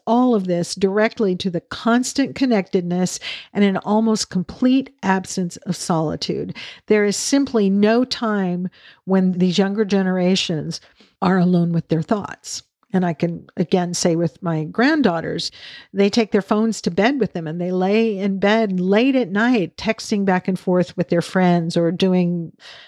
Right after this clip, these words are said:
TikTok videos and stuff like that. So they're almost round the clock, except for those few hours when they're sleeping, they are taking in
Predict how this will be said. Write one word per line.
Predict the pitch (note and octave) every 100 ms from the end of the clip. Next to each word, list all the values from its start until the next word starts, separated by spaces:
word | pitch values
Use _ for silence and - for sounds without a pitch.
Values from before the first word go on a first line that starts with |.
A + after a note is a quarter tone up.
| -
TikTok | A#3 - - C#3 - - - -
videos | F3+ F#3 E3+ D#3 F3
and | F#3
stuff | - E3+
like | D#3+ D#3+
that. | C#3 -
So | -
they're | G3 G3+ - - - -
almost | A#3+ D4 E4+ C4 A3 G3+
round | F#3 G#3 A3 G#3+
the |
clock, | G3+ - A3+ F3 -
except | E3 - G3+
for | A3+
those | G3 F3+
few | - - A#3
hours | A3 G#3 G3+ F#3
when | F#3+
they're | F3
sleeping, | F3+ - C#4+ D4 C#4+ D#3+ D#3+ - - - -
they | F3 G#3 A3+ A#3 -
are | - G3+ F#3+ F#3 F#3 - _ _ _ _ _ _
taking | - A#3+ A#3+ B3 A3+
in | G3+ G3 F#3+ F#3